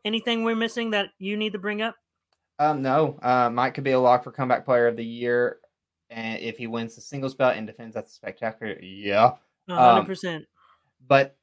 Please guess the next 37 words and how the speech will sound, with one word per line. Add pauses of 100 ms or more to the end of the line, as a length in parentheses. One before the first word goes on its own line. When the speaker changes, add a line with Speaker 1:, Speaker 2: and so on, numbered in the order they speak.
(140)
Speaker 2:
just
once
again,
if
y'all
haven't,
please
like
this
video.
Please
subscribe
to
the
channel
if
you
have
not
already, (280)
'cause
our
channel
is
growing.
Things
have
been (260)
great,
actually.
It's
been
incredible.
Speaker 1:
Mm-hmm.
Speaker 2:
We
wanna
g-,